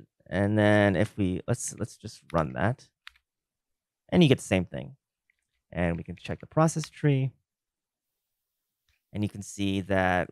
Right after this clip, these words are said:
we don't actually see a run it script here. Uh,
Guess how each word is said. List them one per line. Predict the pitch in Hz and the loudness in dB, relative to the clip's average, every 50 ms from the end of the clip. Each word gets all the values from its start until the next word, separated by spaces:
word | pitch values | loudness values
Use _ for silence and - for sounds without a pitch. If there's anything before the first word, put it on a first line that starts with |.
| - - | -8 -6
we | 120 123 | -4 -2
don't | 143 156 165 156 - - | -2 -2 -2 -4 -6 -8
actually | 131 - - 123 117 | -10 -10 -10 -14 -16
see | - - - 117 117 117 - - | -14 -16 -12 -10 -10 -8 -8 -6
a | 95 95 | -6 -8
run | 90 - 101 147 160 | -6 -4 -4 -2 -2
it | 117 - | -4 -6
script | - - - - - - _ _ | -10 -16 -16 -14 -16 -16 _ _
here. | - 73 82 123 143 131 _ _ _ _ _ _ _ _ _ _ _ _ _ _ | -14 -10 -10 -10 -10 -12 _ _ _ _ _ _ _ _ _ _ _ _ _ _
Uh, | 80 80 82 80 78 80 78 71 73 | -6 -4 -2 -2 -2 -2 -2 -4 -6